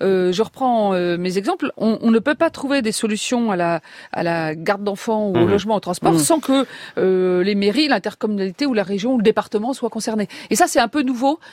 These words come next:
Speaker 1: d'être tous ensemble. Hier, c'était nouveau d'avoir à la fois tous les partenaires sociaux et tous les élus locaux. Donc c'est toute la France
Speaker 2: Il
Speaker 1: des
Speaker 2: y a
Speaker 1: territoires du terrain qui était là.
Speaker 2: Il y a, Muriel Pénicaud, un débat qui fait rage entre syndicats et patronat, qui fait écho,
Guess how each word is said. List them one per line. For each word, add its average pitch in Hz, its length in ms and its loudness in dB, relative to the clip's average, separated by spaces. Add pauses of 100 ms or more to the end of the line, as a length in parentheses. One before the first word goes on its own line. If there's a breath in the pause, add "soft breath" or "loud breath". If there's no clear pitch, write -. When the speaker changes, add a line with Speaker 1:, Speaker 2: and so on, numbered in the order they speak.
(160 loud breath)
Speaker 1:
d'être 220 160 4
tous - 180 -8
ensemble. 220 340 -2
Hier, 254 240 0
c'était 233 260 -8
nouveau 220 360 -2 (300 soft breath)
d'avoir 220 220 0
à 214 40 2
la 214 100 2
fois 208 200 -4 (140)
tous 370 120 -2
les 311 80 2
partenaires 226 400 -6
sociaux 247 320 -6
et - 80 -4
tous - 180 -6
les 240 200 2
élus 226 160 0
locaux. 196 320 0 (320 loud breath)
Donc 214 100 0
c'est 254 120 0
toute - 180 -2
la 247 80 2
France - 440 -8 (300)
Speaker 2:
Il - 120 2
Speaker 1:
des 190 60 6
Speaker 2:
y 180 60 8
a 170 80 4
Speaker 1:
territoires 240 380 2
du 214 80 -8
terrain 226 240 0
qui 254 80 -6
était 214 140 -2
là. 170 160 -2
Speaker 2:
Il 147 100 4
y 180 80 8
a, 180 60 8
Muriel 151 420 4
Pénicaud, 139 400 2
un 135 120 4
débat 127 260 4
qui 123 140 -10
fait 120 160 0
rage 110 320 2
entre 107 420 2
syndicats 110 500 0
et 104 60 0
patronat, 110 520 0
qui 139 180 -6
fait 127 240 4
écho, 120 360 2